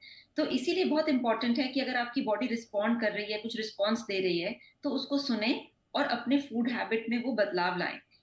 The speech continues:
एक और चीज मैं जल्दी से यहाँ पे एक और ऐड करना चाहती हूँ कि कई लोगों को जो heart की problem है, उनको भी लगता है कि burning sensation है या retrosternal जैसे जो, अ, sternum के पीछे pain सा हो रहा है,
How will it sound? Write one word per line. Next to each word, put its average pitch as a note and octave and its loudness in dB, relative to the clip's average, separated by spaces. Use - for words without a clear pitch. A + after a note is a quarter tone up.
एक B3+ -2
और D4 2
चीज D4 0
मैं C4 2
जल्दी A3+ 0
से B3 -2
यहाँ A3 2
पे A3+ 0
एक A3 -4
और A3+ 0
ऐड G#3 -2
करना F#3+ -4
चाहती F#3+ -8
हूँ G#3+ -10
कि D4 2
कई C#4+ 2
लोगों C4+ 4
को C#4+ 0
जो D#4 0
heart A3 -2
की C#4+ 4
problem F#3+ 0
है, G3+ -4
उनको C4+ 2
भी D4+ 4
लगता A#3+ 0
है B3+ 2
कि C4+ -2
burning A3 4
sensation A3 0
है G3+ -4
या A3 2
retrosternal A3+ 0
जैसे G#3+ -2
जो, F#3+ -8
अ, F3+ -2
sternum A3+ 2
के A#3+ 2
पीछे A3+ -2
pain B3 4
सा A#3 2
हो G#3+ -2
रहा F#3+ 0
है, F#3+ -6